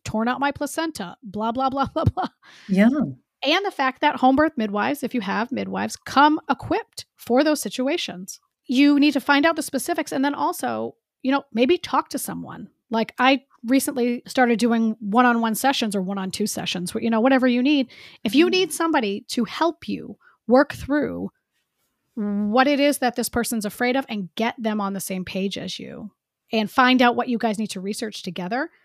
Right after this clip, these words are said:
Speaker 1: I'm
Speaker 2: Mm-hmm.
Speaker 1: happy to help with that. But don't simply say, "Oh, my husband's not comfortable, so I went to the hospital." That's a bad idea. That's a
Speaker 2: Fair
Speaker 1: bad
Speaker 2: enough.
Speaker 1: idea.
Speaker 2: Fair enough. All the things.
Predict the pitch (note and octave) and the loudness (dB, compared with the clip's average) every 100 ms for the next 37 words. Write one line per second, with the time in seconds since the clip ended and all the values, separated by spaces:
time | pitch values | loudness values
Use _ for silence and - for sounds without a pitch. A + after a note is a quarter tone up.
0 | _ _ G3 - G#3+ - B3 B3+ G#3+ G#3+ | _ _ -6 -2 -2 0 0 0 -2 -4
1 | A3 G3+ F3+ D#3 - - _ - _ - | -6 -8 -12 -14 -16 -20 _ -20 _ 0
2 | A#3 A3+ - F#3+ B3 C4 D4 - _ _ | 0 0 -10 2 4 4 2 -4 _ _
3 | _ _ - C#4 B3+ B3 B3 A#3 C4 B3 | _ _ -4 -2 -2 -2 -2 -4 -2 -2
4 | A#3+ A3+ A3+ A#3 - A3+ - G#3+ G3 G3 | -2 -4 -6 -8 -6 -8 -6 -8 -6 -6
5 | - G3+ G3 F#3 F#3+ E3+ F#3 - - E3+ | -4 -4 -4 -6 -6 -6 -6 -8 -10 -12
6 | D#3 - _ _ _ _ _ G#3 A3+ C#4+ | -12 -16 _ _ _ _ _ 2 2 2
7 | - - - _ _ D4 D#4 _ _ _ | -2 -12 -16 _ _ 0 0 _ _ _
8 | _ G#3+ A3 B3+ B3 A#3 A#3+ B3 - - | _ -2 0 2 0 0 -2 -2 -10 -20
9 | _ _ _ _ _ - A#3 B3+ A#3 A#3 | _ _ _ _ _ -4 0 6 6 8
10 | G3+ A3+ - G#3 _ _ _ _ G#3 G3+ | 4 0 -4 -8 _ _ _ _ 0 2
11 | A3+ A#3 - - - - - - - - | 4 2 -4 -18 -18 -16 -16 -18 -20 -20
12 | _ - F#3+ A#3+ A#3+ E3+ D3 D3 C3+ | _ 2 4 6 4 2 0 -4 -4